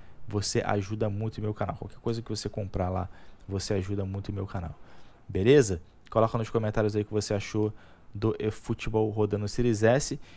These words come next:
E se você acha que o Series S, além de ser uma boa opção pra você jogar os jogos do Game Pass, você jogar também jogos de esporte, porque esses jogos são jogos leves e funcionam muito bem no console. Coloca aí nos comentários,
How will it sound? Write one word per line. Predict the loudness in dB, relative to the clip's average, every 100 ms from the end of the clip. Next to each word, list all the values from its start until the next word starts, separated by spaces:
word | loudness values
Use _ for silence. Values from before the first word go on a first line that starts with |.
| -10
E | -2 4
se | 4
você | 4 6 6
acha | 8 4
que |
o | 0
Series | 0 2 6
S, | 8 8 8 0 -4 -12 6
além | 8 8 6
de | 2 2
ser | 4 6
uma | 6
boa | 4 2
opção | 2 0 0
pra | 0
você | -2 0
jogar | 0 2 2
os | 2
jogos | 0 0 -8 -14 -18 -16 -16 -6
do | -2
Game | 2 2 2
Pass, | 10 10 10 4 -4 -12 -18 -2
você | 0 2
jogar | 2 2
também | 4 2 4
jogos | 4 4 2
de | 0
esporte, | 0 6 6 6 -4 -8
porque | -10 -10 0 0 0
esses | -8 0
jogos | 0 0
são | -4
jogos | 0 0 -2 -4
leves | 4 6 6 2 -10 -14 -16 -18 -10
e | -8
funcionam | -6 -6 -2 -2 0
muito | -2 -4 -2
bem | -2 -2
no |
console. | -4 -6 -4 -8 -6
Coloca | -2 -2 -2
aí |
nos | -6
comentários, | -6 -6 -6 -8 -10